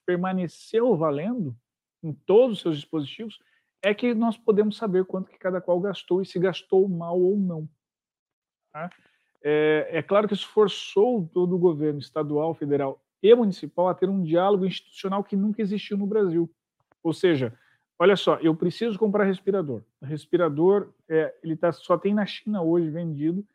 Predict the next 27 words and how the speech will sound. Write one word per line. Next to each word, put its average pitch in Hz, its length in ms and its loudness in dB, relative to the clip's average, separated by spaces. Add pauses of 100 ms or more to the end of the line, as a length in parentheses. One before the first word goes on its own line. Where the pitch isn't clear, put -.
(280)
e 156 60 -10
na 165 120 -4
China, 208 380 -4
ah, 147 400 -2
os 143 160 -6
preços 170 400 -2
oscilam 180 320 -2
conforme 175 400 -2
o 175 40 0
dia, 165 300 -4
né, 120 260 -12
conforme 139 400 -12
tá 147 140 -10
sendo 147 140 -14
a 143 40 -12
procura. 151 460 -6 (480)
Então, 151 320 0
veja, 175 240 4
eu 165 100 2
preciso 208 640 -2
da 175 120 2
autorização 156 760 -4 (380)
para 175 140 0
a - 20 -6
compra 175 360 0
desses 151 380 -4
respiradores 180 640 -2